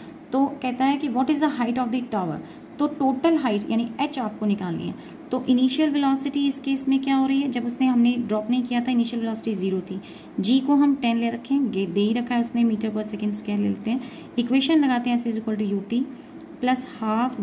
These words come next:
G टी स्क्वायर। तो अब इसमें दो इक्वेशन बन जाएंगी आपकी, एक इक्वेशन तो बन जाएगी पूरे एच के लिए,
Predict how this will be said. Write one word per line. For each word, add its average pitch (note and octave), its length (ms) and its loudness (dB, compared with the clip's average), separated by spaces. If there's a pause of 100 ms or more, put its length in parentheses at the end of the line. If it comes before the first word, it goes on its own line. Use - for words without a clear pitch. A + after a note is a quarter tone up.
G A3 280 2 (160)
टी G#3 160 0
स्क्वायर। - 360 -8 (420)
तो C4 60 -2
अब B3 200 0
इसमें C4+ 280 2
दो C#4+ 140 4
इक्वेशन C4 440 2
बन G3+ 140 2
जाएंगी F#3+ 300 -2
आपकी, G#3 320 -4 (420)
एक C4 180 0
इक्वेशन C#4 340 0
तो C#4+ 120 0
बन C4 180 4
जाएगी C4+ 280 2
पूरे C#4 460 -2
एच G#3+ 200 -2
के G3+ 160 -4
लिए, F3 180 -4